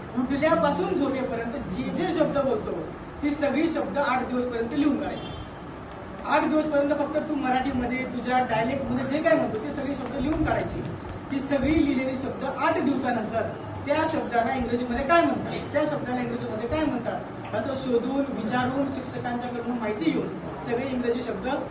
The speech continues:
कलेक्ट करून घ्यायचे. म्हणजे आठ दिवस शब्द लिहायला, आठ दिवस त्या शब्दांवरती संशोधन करायला,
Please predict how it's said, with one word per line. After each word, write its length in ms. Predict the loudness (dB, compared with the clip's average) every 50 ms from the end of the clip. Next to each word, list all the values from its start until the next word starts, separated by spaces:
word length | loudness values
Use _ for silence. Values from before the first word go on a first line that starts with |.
| -10 -12 -12 -12 -12 -12 -12 -10 -10 -10 -8 -6 0
कलेक्ट 300 | 2 2 2 2 2 0
करून 180 | 2 2 2 2
घ्यायचे. 300 | 2 0 -2 -2 -4 -6 -6 -6 -8 -8 -10 -10 -8 -8
म्हणजे 200 | -6 -4 -2 0
आठ 220 | 2 4 4 4
दिवस 400 | 4 2 -2 -2 -2 0 0 0
शब्द 200 | 0 0 -2 -2
लिहायला, 340 | -2 0 0 2 2 4 4
आठ 260 | 4 4 4 2 2 0 0
दिवस 300 | 0 -2 -2 -2 -2 -2
त्या 80 | -2 -2 -2
शब्दांवरती 680 | -2 -2 0 0 2 2 2 2 2 0 0 -2 -4
संशोधन 460 | -2 -4 -4 -2 0 0 2 2 2
करायला, 400 | 2 2 2 0 0 0 0 -2